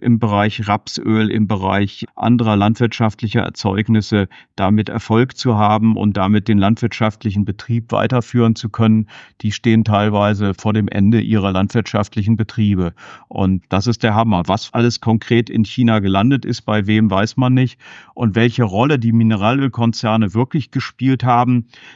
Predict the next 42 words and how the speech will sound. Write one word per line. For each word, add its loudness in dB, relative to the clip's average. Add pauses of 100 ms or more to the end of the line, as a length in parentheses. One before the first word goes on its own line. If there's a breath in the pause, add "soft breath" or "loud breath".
(100)
naja, 2
da 2
bin 0
ich -2
auch -2
sehr 0
vorsichtig, 0
weil 2
die -4
Bundesregierung 2
da 2
so 2
tut, -4
als -2
ob -6
quasi 0
Shell 0
oder 2
so 0
im 0
Grunde 2
genommen 0
da 0
gar 0
nicht 0
groß -4
mitgemischt 0
haben. 2
Die 2
hätten 0
da 2
alle 0
dann 0
wie -4
vertraut -2 (300 loud breath)
auf -10
das, -4
was -4 (300 soft breath)
irgendwelche -2
Gutachter -8
gesagt -10
haben. -14